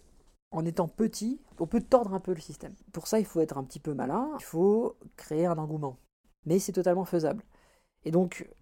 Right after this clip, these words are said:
euh, l'idée, pour nous, c'est que on s'inscrit dans le capitalisme tel qu'il existe, c'est-à-dire qu'on crée des sociétés commerciales,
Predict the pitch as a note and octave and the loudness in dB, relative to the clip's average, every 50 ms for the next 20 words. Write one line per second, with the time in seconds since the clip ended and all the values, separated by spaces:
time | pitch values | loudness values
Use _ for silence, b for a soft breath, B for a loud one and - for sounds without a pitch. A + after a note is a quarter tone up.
0 | - C#3+ C#3 C#3 C#3 D3 D3+ D#3+ F#3 G#3 A#3 B3+ B3+ B3 - - D3 D3+ E3+ G3+ | -6 -4 -4 -4 -4 -6 0 4 6 6 6 6 4 0 -2 -6 -4 0 2 2
1 | A#3 A#3+ A#3+ - D3+ C#3+ - D#3 D3+ D3 D3 - - - D#3 D3+ D3+ - F#3+ G3 | 2 0 0 -4 -6 -4 0 2 4 4 4 2 -2 -6 -8 -8 -2 0 0 0
2 | - - - - F3+ D#3+ D3 D#3 D3+ D3 - F#3 F3+ F3+ E3 E3+ E3+ F3+ E3+ - | 0 -2 -4 -4 -2 -2 0 0 -2 2 2 2 2 4 4 2 2 2 2 2
3 | F3+ E3+ D#3+ - E3+ E3 D#3 D3+ F#3+ C4+ C4+ - D3+ D3 - - C#3+ - - D3+ | 2 2 2 0 -2 -2 0 0 -2 -4 -4 -4 -4 -4 -4 -6 -10 -6 -6 -6
4 | D3 C#3 C3+ - E3 D3 - - C#3+ C#3 - C#3+ C3+ - - D#3+ D#3 D3 D3 - | -6 -6 -6 -6 -6 -6 -6 -6 -8 -6 -8 -10 -10 -6 -4 -4 -4 -4 -6 -8
5 | - F#3 F3+ G3+ B3+ C4+ | -6 -6 -4 -4 -4 -6